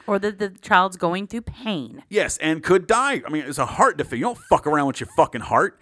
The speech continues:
Speaker 1: Yeah.
Speaker 2: His concern is, "Fuck, she's gonna blow my cover."
Speaker 1: Yeah.
Speaker 2: If she's crying too much, maybe someone,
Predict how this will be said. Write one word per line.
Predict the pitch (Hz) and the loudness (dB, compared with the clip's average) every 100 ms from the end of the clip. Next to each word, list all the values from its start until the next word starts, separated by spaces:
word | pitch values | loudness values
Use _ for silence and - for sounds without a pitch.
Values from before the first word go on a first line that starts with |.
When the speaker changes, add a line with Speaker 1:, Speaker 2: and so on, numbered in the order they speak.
| 165 | -20
Speaker 1:
Yeah. | 147 120 _ _ _ _ _ _ | -20 -20 _ _ _ _ _ _
Speaker 2:
His | - 214 285 - | -4 -2 -2 -4
concern | 226 - 175 175 | -8 -4 -4 -2
is, | 170 156 - _ | -4 -4 -8 _
"Fuck, | 185 - | -4 -4
she's | - 202 | -6 -6
gonna | 160 | -4
blow | 127 123 | 0 0
my | 127 | 0
cover." | - 160 - - _ _ | -2 -4 -6 -16 _ _
Speaker 1:
Yeah. | 170 156 _ _ | -20 -20 _ _
Speaker 2:
If | 135 131 | -6 -6
she's | 131 | -8
crying | - 202 233 202 | -2 0 0 -2
too | - 151 | -4 -2
much, | 147 147 - | 0 -2 -4
maybe | 127 165 208 214 | -6 -4 -4 -4
someone, | - - - 180 185 175 170 | -6 -6 -4 -4 -2 -2 -2